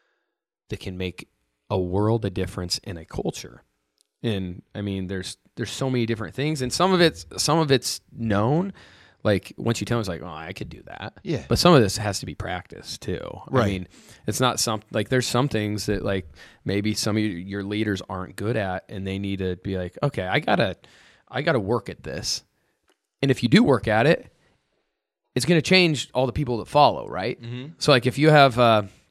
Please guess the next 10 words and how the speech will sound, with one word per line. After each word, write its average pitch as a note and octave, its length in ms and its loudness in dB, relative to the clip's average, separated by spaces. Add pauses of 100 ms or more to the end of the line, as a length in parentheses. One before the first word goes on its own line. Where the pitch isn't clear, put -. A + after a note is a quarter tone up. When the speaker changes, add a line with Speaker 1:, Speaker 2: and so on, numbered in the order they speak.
(180)
Speaker 1:
C C#3 360 0
E A2+ 60 -4
O A#2 200 4
of G#2+ 100 0
a G2+ 60 -8
company, F#2 480 -8 (640)
and G#2 100 -6
they're A2+ 100 0
treating A#2+ 360 -2
people G#2 540 -4